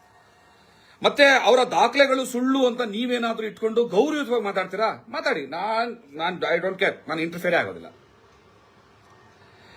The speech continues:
ಮತ್ತೆ ಅವರ ಹೋರಾಟ ಜನರಿಗೆ ಏನ್ ತಲುಪ್ತಾ ಇದೆ, ಅದು ಸುಳ್ಳು ಅನ್ಸಿದ್ರೆ ನೀವು ಜನರಿಗೆ ಹೆಂಗ್ ತಲುಪಿಸ್ಬೇಕು ಸತ್ಯನ ತಲುಪಿಸಿ, ಏನ್ ಅಡ್ಡಿ ಇಲ್ಲ.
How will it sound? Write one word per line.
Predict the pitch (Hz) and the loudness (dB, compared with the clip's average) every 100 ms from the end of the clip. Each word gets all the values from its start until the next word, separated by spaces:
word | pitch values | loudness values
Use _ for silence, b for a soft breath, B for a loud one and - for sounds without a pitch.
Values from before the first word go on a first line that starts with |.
| B - | B 0
ಮತ್ತೆ | - 269 240 208 | 4 6 6 6
ಅವರ | 233 | 6
ಹೋರಾಟ | 190 175 269 302 285 240 247 247 - _ _ _ _ - | 4 6 6 6 4 2 2 0 -4 _ _ _ _ -2
ಜನರಿಗೆ | 214 269 240 | -2 0 2
ಏನ್ | 240 | 2
ತಲುಪ್ತಾ | 226 180 - 135 | 2 -4 -4 -6
ಇದೆ, | 127 196 - _ - | -4 -8 -8 _ -4
ಅದು | 247 | -4
ಸುಳ್ಳು | 262 311 302 | -2 -4 -2
ಅನ್ಸಿದ್ರೆ | 277 226 254 | -4 -4 -6
ನೀವು | 220 254 285 | -4 -4 -4
ಜನರಿಗೆ | 208 226 233 208 | -4 -2 -2 -2
ಹೆಂಗ್ | 214 | -4
ತಲುಪಿಸ್ಬೇಕು | 214 196 185 190 | -6 -6 -8 -8
ಸತ್ಯನ | 170 170 185 202 | -8 -8 -8 -6
ತಲುಪಿಸಿ, | 226 302 - - - _ - | 0 -2 -2 -16 -20 _ -6
ಏನ್ | 196 254 311 | 0 2 2
ಅಡ್ಡಿ | 170 123 | 0 -4
ಇಲ್ಲ. | 95 | -12